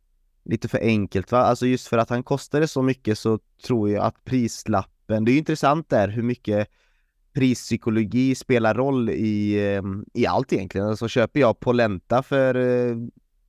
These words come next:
tusen kronor, då förväntar jag mig att det är den godaste polentan jag ätit i mitt liv. Eh, även fast det bara kostar sexton spänn på Ica, eh, tror jag.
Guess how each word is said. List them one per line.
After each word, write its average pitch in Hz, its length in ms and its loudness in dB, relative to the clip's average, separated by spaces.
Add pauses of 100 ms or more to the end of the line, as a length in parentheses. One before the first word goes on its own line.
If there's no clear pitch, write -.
(340)
tusen 110 320 -2
kronor, 104 320 0
då 107 100 -2
förväntar 113 380 0
jag 110 40 0
mig 110 80 2
att - 60 -2
det 113 60 -2
är 104 40 -2
den 104 160 -2
godaste 98 380 -2
polentan 98 440 0
jag 104 120 2
ätit - 240 -6
i 98 60 -2
mitt 98 140 -2
liv. 127 240 0 (400)
Eh, 98 200 0
även 101 180 4
fast - 180 0
det 107 60 -2
bara 104 140 2
kostar 98 300 -4
sexton - 360 -4
spänn 104 260 -2
på 117 100 0
Ica, 110 340 0 (460)
eh, 92 560 0 (160)
tror 98 180 0
jag. 90 120 2